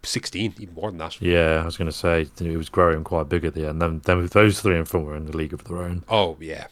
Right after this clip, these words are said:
Speaker 2: in terms of pace.
Speaker 1: So, yeah, but, like, a good drive from Stroll. He's basically now guaranteed that he'll finish ahead of the Alpines, which that was looking in pretty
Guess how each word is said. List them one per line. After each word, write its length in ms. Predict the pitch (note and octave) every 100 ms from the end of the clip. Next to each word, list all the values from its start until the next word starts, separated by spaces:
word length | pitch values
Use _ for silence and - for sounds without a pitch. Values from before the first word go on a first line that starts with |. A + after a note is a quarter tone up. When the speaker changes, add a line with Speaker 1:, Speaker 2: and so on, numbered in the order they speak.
| -
Speaker 2:
in 100 | F2
terms 240 | F#2 D#2
of 80 | -
pace. 440 | F2 D#2 D#2+ - - - - - - - - - -
Speaker 1:
So, 380 | - D#3+ D#3 C#3 - - _ -
yeah, 100 | B3+
but, 120 | G#3+
like, 120 | G#3+
a 40 | D#3+
good 160 | B3
drive 200 | D#3 C#3+
from 100 | -
Stroll. 340 | - - D#3+ F3+
He's 200 | - D3
basically 460 | G3 A3 G3+ E3 D3+
now 280 | C3+ A#2
guaranteed 1000 | G#2+ - A2+ A2+ G#2+ - - G#2+ G#2 G2 -
that 260 | A2 G2 F#2
he'll 220 | - G#2+
finish 480 | F#2+ - G#2+ G2+ -
ahead 220 | A2 A2
of 80 | G#2+
the 100 | G#2
Alpines, 400 | G2+ A2 D#3+ E3+
which 160 | C#3+ -
that 260 | - D3 G#2
was 260 | G2 B2
looking 280 | G2 G2 A#2+
in 140 | G#2 F#2+ - - -
pretty 400 | - - A#2+